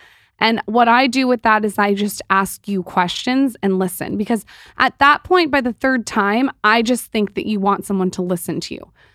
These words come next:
Then if it's the fourth time and the fifth time and the sixth time, I'm gonna s-, I'm gonna say, and I would say this to the person, "I'm probably not the right one to talk to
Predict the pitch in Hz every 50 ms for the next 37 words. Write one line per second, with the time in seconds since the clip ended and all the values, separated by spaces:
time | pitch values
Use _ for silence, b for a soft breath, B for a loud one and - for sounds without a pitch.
0 | _ _ _ _ _ _ - 277 311 349 392 392 - 359 - - - - 247 -
1 | _ - 277 277 277 262 - - - 254 247 233 214 202 202 - 240 233 - -
2 | - - 226 208 202 202 190 190 - - - 254 - - - - - 214 196 196
3 | 196 190 - 208 220 233 240 247 233 - - - - - 226 233 240 247 233 214
4 | 202 - - - 294 233 202 196 202 208 214 208 208 202 202 - - - 247 233
5 | 220 208 202 - - - 190 180 - 190 180 180 - 190 190 190 b b b b
6 | b b b b - 220 233 240 254 262 - 269 277 240 262 262 240 233 214 208
7 | 202 - 226 208 190 202 196 202 180 180 185 190 196 190 190 196 233 262 262 -
8 | _ _ _ - - - 214 - - - - 180 185 - - - - 294 302 330
9 | 359 415